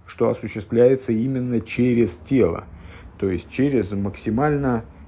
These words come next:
низкие силы, способности телесные именно. Азоя аз диганца мициюс фун фунем гуф вертакли вехелик шель гдуша нишома.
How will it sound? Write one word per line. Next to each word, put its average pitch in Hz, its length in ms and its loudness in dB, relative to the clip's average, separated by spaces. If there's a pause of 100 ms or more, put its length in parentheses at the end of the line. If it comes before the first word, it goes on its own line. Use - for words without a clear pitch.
(120)
низкие 120 760 0 (260)
силы, 123 600 2
способности 117 800 -2
телесные 113 680 -2
именно. 101 300 -8 (880)
Азоя 135 560 4
аз 113 120 2
диганца 131 600 0
мициюс 127 520 0
фун 117 200 -2
фунем 123 460 -2
гуф 120 400 0
вертакли 117 760 0
вехелик 127 500 -2
шель 110 180 -4
гдуша 117 440 -4
нишома. 117 720 -2